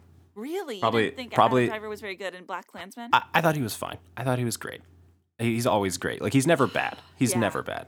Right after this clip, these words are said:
Speaker 2: I thought he was great, but I just think these other ones are way above that. Minus Sam Rockwell,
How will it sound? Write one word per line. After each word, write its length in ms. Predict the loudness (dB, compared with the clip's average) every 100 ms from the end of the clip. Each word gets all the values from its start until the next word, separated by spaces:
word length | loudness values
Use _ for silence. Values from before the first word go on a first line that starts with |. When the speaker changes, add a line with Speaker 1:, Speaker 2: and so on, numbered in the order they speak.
| -6
Speaker 2:
I 80 | 0
thought 120 | 2
he 60 | 2
was 100 | 0
great, 360 | -2 -2 -2 -4
but 100 | -2
I 80 |
just 180 | -2 -4
think 380 | -4 -6 -8 -16 -20 -20 -14 -8
these 180 | -6
other 220 | -4 -6 -6
ones 280 | -8 -8
are 180 | -8 -10 -10
way 200 | -10 -10
above 280 | -8 -10 -10
that. 200 | -14 -16 -20 -20 -8 2
Minus 280 | 4 4
Sam 300 | 2 2 2 0
Rockwell, 380 | -4 -6 -8